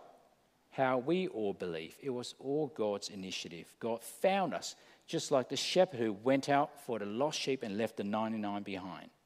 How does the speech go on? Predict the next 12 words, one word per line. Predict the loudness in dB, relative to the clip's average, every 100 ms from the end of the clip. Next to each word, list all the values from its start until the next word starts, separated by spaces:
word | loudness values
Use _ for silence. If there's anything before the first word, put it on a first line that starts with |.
| _ _ _ _ _ -20 -20 -10
And | 2 6
what | 6
happens? | 6 4 0 -2 -4 -8 _ _ _ _ _ _ _ _ -2
Well, | 0 2
the | 0
righteous, | 4 4 4 -2 -6 -4
the, | -4
the | -4 -4
wise, | 0 2 2 -2
they | 0 4
don't | 4 2
remain | -2 -2 -2 -4